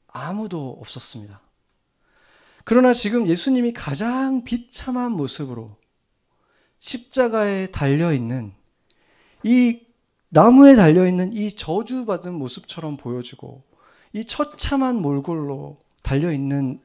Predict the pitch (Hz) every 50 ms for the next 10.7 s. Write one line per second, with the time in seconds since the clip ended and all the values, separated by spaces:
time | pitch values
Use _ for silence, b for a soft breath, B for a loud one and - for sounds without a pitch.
0 | _ 175 202 233 220 240 254 220 147 - - - 139 120 117 - _ _ _ _
1 | _ _ _ _ _ _ _ _ _ _ _ _ _ _ _ _ _ _ _ -
2 | - - 214 233 233 220 - - 254 269 262 247 - 254 247 226 202 160 135 117
3 | 123 151 156 - _ _ _ _ _ _ _ _ _ - - 240 247 233 - -
4 | 170 180 185 196 190 185 156 139 127 123 147 170 185 - _ _ - - 127 127
5 | 139 117 120 110 110 104 - - 131 123 - 127 - _ _ _ _ _ _ _
6 | _ _ _ _ _ _ _ _ _ _ _ _ _ _ _ _ _ _ _ _
7 | _ _ _ _ _ _ _ _ _ _ _ _ _ _ _ _ _ _ _ _
8 | _ _ _ _ _ _ _ _ _ _ - - 165 185 214 226 233 220 185 -
9 | - - - - 180 175 170 151 131 - - - 247 - _ - - 233 233 233
10 | - - 151 175 220 226 233 226 226 226 220 214 214 277